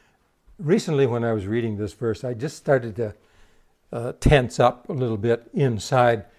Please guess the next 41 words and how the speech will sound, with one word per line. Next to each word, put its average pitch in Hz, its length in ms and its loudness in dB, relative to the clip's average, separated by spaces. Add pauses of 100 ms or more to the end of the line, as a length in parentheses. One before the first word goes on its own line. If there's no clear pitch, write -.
(520)
because, 117 260 -4
you 110 120 -4
know, 117 200 -2
sometimes 110 640 -4
when 110 140 -4
you're 107 100 -2
being 110 300 -6
put 127 240 -2
on 117 220 -2
the 98 100 -12
spot 117 500 0
a 107 60 -4
little 104 200 -4
bit, 113 300 -8 (640)
you 127 120 -8
know, 113 220 -2
when 110 240 -2
your, 107 280 -2 (1040)
when 113 200 -4
your 110 340 -2 (160)
obedience 131 540 0
to 120 160 -6
the 113 100 0
Lord 120 320 4
requires 123 680 6
you 123 100 -4
to 123 100 -6
do 113 240 -4
something 120 540 -2
that 113 280 0 (380)
might 139 280 -2
la-, 139 160 2 (160)
might, 143 400 -4
uh, 120 180 -2
make 120 260 -4
you 127 80 -4
look 113 200 -4
real 120 160 -2
foolish, 110 640 -4 (120)
you 139 80 -14
think. - 380 -14